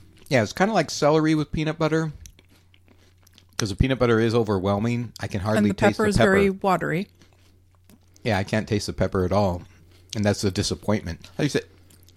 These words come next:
Speaker 1: it doesn't taste bad. It just doesn't taste like, I can't taste the combination.
Speaker 2: To me, there's, like, a back note at the, at the last minute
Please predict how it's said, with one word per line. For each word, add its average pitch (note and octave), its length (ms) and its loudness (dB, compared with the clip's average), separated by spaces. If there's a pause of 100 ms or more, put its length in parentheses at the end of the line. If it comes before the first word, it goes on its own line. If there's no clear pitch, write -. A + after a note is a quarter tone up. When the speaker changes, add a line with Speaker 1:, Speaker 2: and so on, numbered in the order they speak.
(100)
Speaker 1:
it C3 100 -4
doesn't D3 220 4
taste G#2+ 260 0
bad. G#2+ 480 0 (920)
It D#3+ 120 0
just C#3+ 260 2
doesn't A#2+ 280 0
taste B2 260 -4
like, G2+ 200 -2 (680)
I G#2+ 80 -4
can't A2 220 -4
taste A#2+ 180 -4
the A2+ 60 -8
combination. A2 540 -6
Speaker 2:
To - 80 -2
me, C#4 140 4
there's, C4+ 220 2
like, A3 120 2
a G3 60 0
back F#3 400 0
note E3 220 -4 (480)
at G3 160 -4
the, - 180 -4
at F3+ 100 -6
the F3 100 -8
last F#3 400 0 (580)
minute B3 600 2